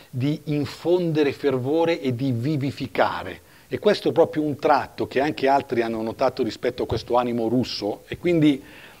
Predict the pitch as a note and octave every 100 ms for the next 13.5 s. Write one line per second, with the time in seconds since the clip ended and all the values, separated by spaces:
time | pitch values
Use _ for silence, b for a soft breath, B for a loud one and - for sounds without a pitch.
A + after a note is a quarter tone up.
0 | B _ D3 C3+ E3+ F3 - E3 G3+ F#3
1 | D#3+ C3+ D#3+ E3+ D#3+ D#3+ - F#3+ C#3+ A#2+
2 | C#3+ C3+ G3 F#3 B2+ B2+ B2+ B2 F#3 E3
3 | A#2+ A2 A#2 C3 B2+ D3 C3+ C3+ B2+ -
4 | F3 C3 A#2+ B2 B2 G#2 G#2+ B2+ C3+ C3
5 | F3+ F3 C3 C3+ F#3 F3 F#3 F#3 - B
6 | B A#2 C#3+ C#3+ C#3+ - - D#3+ D3+ F3
7 | F3 D3+ D3 C#3 C3+ - C3 C#3+ D3 C#3
8 | C#3 C#3+ B2+ C#3+ C3+ B2+ A#2+ B2+ A2 G2+
9 | G#2 - - - - - C3+ - C3+ B2+
10 | - A#2+ A2 A#2 G3 A3 F#3 - B B
11 | B - C3 D3+ F#3+ - - G3 G#3+ G#3+
12 | A#3 A#3 C#3+ D#3 F3+ E3 D3+ C#3+ - B2
13 | D3 B2+ A2 F3 -